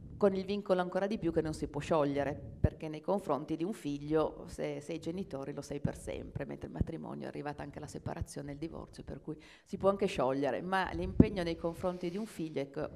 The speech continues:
quando ho firmato quel consenso informato, dove c'era scritto, qualora da questo trattamento medico, eh, a cui si sottopone, eh, la, la sua compagna Chiara Foglietta, che è qua, qua su in sala, eh, nascesse un bambino,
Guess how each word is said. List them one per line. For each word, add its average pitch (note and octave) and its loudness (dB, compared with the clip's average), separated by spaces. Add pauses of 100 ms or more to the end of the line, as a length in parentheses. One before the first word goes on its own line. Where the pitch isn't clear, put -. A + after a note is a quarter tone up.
(140)
quando G3 2
ho F#3+ 0
firmato F3+ 0
quel - 2
consenso G3+ 2
informato, F3+ 0 (240)
dove F#3 6
c'era F#3 6
scritto, F#3 -4
qualora F3+ 4
da F3 0
questo F3 -2
trattamento F3+ -4
medico, D3+ -2 (300)
eh, - -4
a D3 -4
cui E3+ 2
si F3 -2
sottopone, D#3+ 2 (260)
eh, - -10
la, - -6
la D3+ -8
sua D3+ -2
compagna D3 2
Chiara D3 -6
Foglietta, D3+ -6
che - -12
è - -14
qua, - -6 (160)
qua E2+ -6
su - -12
in D#3 -8
sala, E3 -12 (520)
eh, D#3+ 0
nascesse E3 0
un E3 2
bambino, G#3+ 2